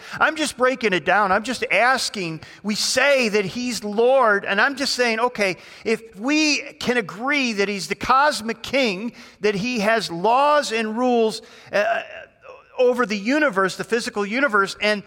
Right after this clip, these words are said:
the same is true for the spiritual, um, and we want to call Him our Savior, and we want to call Him our Lord, our personal Lord and Savior,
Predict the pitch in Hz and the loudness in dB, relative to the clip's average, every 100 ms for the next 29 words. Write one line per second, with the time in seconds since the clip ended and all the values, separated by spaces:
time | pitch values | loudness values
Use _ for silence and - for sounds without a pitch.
0 | - - 190 - - 254 294 285 262 - | -12 -4 -4 -2 0 0 2 0 -4 -4
1 | 254 208 196 - - 277 302 - 202 190 | -6 -6 -8 -10 -2 0 0 0 -4 -4
2 | 190 - - - 185 180 180 - - - | -6 -20 -12 -2 2 0 -2 -18 -20 -20
3 | - _ _ - 214 220 269 269 269 285 | -20 _ _ -2 -2 0 -2 2 2 2
4 | - 254 262 220 233 220 214 202 - 247 | 2 2 4 2 0 2 2 0 -2 -2
5 | 277 233 214 214 226 226 220 214 208 220 | -2 0 0 0 0 0 2 2 0 2
6 | 196 190 185 196 220 262 247 196 175 - | 0 2 2 0 2 4 4 4 2 -2
7 | - 294 285 - 226 220 196 214 233 247 | -2 0 0 -4 -2 -2 0 2 4 2
8 | 220 196 - - 247 285 233 160 180 | 0 -6 -8 -2 0 0 -2 -2 -4